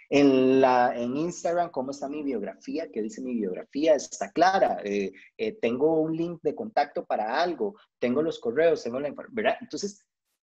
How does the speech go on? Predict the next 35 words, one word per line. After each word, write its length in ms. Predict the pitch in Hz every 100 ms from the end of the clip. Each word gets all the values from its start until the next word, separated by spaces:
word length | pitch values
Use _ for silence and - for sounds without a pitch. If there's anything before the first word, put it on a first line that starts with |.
| _ -
muy 240 | 156 170
bien. 240 | 180 - _ _ _ _ _
Por 140 | 127
ejemplo, 400 | 123 156 - 95
me 180 | 107 117
ha 140 | 123
pasado, 580 | 147 - 151 120 104 - _ _ -
y 120 | 107
esto 180 | 101 135
es 100 | 120
algo 220 | 117 139
que 120 | 113
también 300 | 82 90 101
tienen 280 | 107 117 123
que 100 | 117
revisar 440 | 87 87 101 95
muchos 440 | 107 107 - 123 98
hinchas 240 | 98 123
de 60 | 135
ustedes, 440 | - 113 104 - - _ _ _ _ _ _ _
que, 120 | 139
por 160 | 135 139
ejemplo, 320 | 151 139 117
en 80 | 117
Facebook, 460 | 156 175 190 226 -
en 120 | 127
lugar 260 | 113 123 131
de 80 | 165
estar 260 | - 185
como 220 | - 101 101
un 240 | 120 -
fanpage, 580 | 156 165 175 196 202 -
están 280 | 220 - 113
como 240 | 151 143
una 280 | 123 139 147